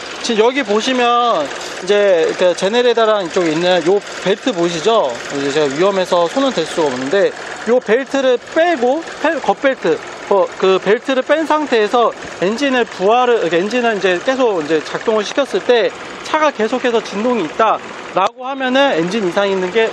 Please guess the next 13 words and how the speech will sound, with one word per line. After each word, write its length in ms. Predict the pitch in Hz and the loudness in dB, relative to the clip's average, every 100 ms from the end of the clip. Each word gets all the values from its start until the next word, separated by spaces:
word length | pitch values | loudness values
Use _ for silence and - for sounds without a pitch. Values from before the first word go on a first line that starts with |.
| - | -4
오케이, 300 | - 208 147 | -4 -2 -2
맞다. 360 | 139 - 196 135 - - - | -4 0 0 0 -10 -12 -4
하지만 420 | 277 294 285 302 - - | -2 2 2 2 -2 -6
만약에 400 | - 247 262 247 | -2 0 2 2
이 300 | 233 202 247 | 0 0 -2
벨트를 520 | 247 180 208 240 233 233 | 0 -2 -2 0 0 0
교체를 360 | 175 - 208 | -2 0 2
안 120 | 160 | 2
하고, 400 | 175 160 156 208 277 - - - | 0 0 2 2 0 -8 -12 0
아, 120 | 185 | 0
벨트가 500 | 185 220 - 240 233 202 - - - | 2 -2 2 2 2 -2 -10 -14 -4
풀린 200 | 294 302 | -2 0
상태에서 500 | 262 254 220 196 269 | 0 2 0 4 2